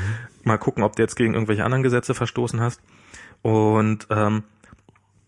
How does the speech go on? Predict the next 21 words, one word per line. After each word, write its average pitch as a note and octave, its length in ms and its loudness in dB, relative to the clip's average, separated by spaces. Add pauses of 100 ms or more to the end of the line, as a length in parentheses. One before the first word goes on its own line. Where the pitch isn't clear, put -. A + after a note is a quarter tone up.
(480)
und B2+ 120 0
dadurch A#2 240 2
kriegst - 220 -2
du - 20 2
natürlich A#2+ 280 0
dann A#2+ 120 0
schon D3+ 320 2
irgendwie G#2+ 540 -2
so, - 180 -12
so, A2+ 280 -6
und, A2+ 120 -8
und - 240 -8
sozusagen A#2+ 380 0
dieses, A2+ 300 0 (340)
um A#2+ 120 0
dieses A2 280 0
Grundgefühl D#3 680 0
zu - 140 -4
erzeugen, A2+ 480 -2
hier A#2 280 2
herrscht G#2 540 -2